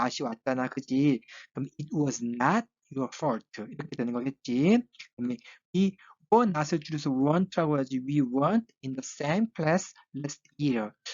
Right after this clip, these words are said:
이 어떤 시간을 나타내는 이런 거와 같이 쓰인다고 그랬잖아. 과거형의 경우에는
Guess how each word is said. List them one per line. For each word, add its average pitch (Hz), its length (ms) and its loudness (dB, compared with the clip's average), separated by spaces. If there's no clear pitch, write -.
이 185 480 4
어떤 175 300 2
시간을 240 380 4
나타내는 170 540 2
이런 165 220 2
거와 165 120 4
같이 - 260 -6
쓰인다고 175 360 0
그랬잖아. 131 320 -4
과거형의 131 500 -2
경우에는 123 400 -2